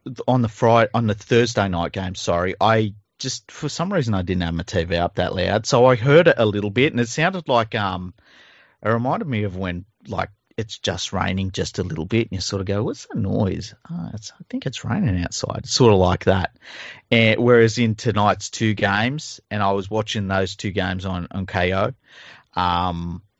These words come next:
it was very noticeable, and it just seemed a bit dumb to me, a little bit stupid. Uh, I don't know how they do it. I, I, as like you, I can't imagine it's someone with a little stick that's turning it up and down.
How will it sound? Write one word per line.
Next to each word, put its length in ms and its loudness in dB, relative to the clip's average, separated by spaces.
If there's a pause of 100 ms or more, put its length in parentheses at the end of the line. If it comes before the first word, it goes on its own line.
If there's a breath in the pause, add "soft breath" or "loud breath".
(380)
it 180 2
was 200 0
very 300 2
noticeable, 600 2
and 140 2
it 120 -4
just 200 -4
seemed 200 0
a 40 -4
bit 240 -6
dumb 300 0
to 100 0
me, 260 2 (480)
a 40 -4
little 180 0
bit 140 -6
stupid. 580 -2 (580 soft breath)
Uh, 480 0 (1400)
I 120 8
don't 220 6
know 160 4
how 200 0
they 180 0
do 260 4
it. 120 2 (280)
I, 260 2
I, 260 0
as 220 0
like 280 2
you, 140 2
I 60 4
can't 280 -2
imagine 380 -2
it's 160 -8
someone 320 -2
with 220 -4
a 240 4 (420 loud breath)
little 260 0
stick 460 -2
that's 320 0
turning 400 0
it 160 2
up 220 2
and 180 -2
down. 460 0